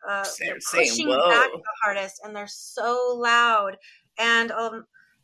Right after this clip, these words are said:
Speaker 1: they're mainly a minority. They're not really a majority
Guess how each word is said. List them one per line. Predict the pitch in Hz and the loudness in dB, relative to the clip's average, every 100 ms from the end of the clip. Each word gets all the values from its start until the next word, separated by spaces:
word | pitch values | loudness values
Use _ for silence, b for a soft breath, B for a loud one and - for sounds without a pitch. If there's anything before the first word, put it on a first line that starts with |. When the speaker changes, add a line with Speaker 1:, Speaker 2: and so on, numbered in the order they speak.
| - | -4
Speaker 1:
they're | 262 | -2
mainly | 262 294 370 311 | 0 0 -2 -4
a | 269 | 0
minority. | 254 233 226 240 269 196 190 | 0 0 0 -2 -2 -2 -4
They're | 190 | -4
not | 202 226 226 | 2 2 2
really | 240 214 | -2 -2
a | 202 | -6
majority | 190 202 226 233 | -8 -6 -4 -6